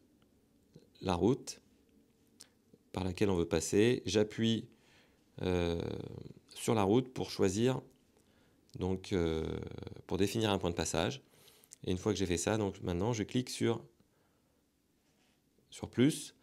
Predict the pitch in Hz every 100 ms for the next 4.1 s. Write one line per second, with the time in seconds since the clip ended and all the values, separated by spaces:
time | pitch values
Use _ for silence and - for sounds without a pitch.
0 | _ _ _ - 123 127 131 - - 101
1 | 92 95 92 107 101 - 98 101 95 92
2 | 90 85 85 82 90 - 80 80 82 80
3 | 87 - 95 78 90 - - 80 80 92
4 | 113